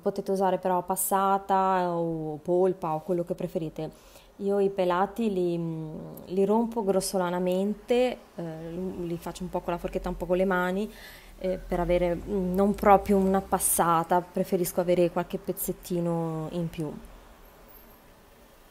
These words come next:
Le aggiungo, aggiungo, mm, i pelati al, al soffritto, creo una sorta di sughetto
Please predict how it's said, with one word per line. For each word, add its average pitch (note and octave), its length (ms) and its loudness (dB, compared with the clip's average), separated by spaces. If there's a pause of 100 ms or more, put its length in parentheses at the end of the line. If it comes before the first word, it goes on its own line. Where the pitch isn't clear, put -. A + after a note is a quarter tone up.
(1600)
Le G3+ 100 4
aggiungo, F3 500 0
aggiungo, F3+ 560 0 (180)
mm, E3 340 -6 (480)
i D#3+ 100 -12
pelati E3+ 540 4
al, D#3 320 -2 (760)
al F3 140 -2
soffritto, - 560 -2
creo E3 240 0
una E3 140 -2
sorta F#3+ 360 0
di F3 100 -4
sughetto E3+ 840 -6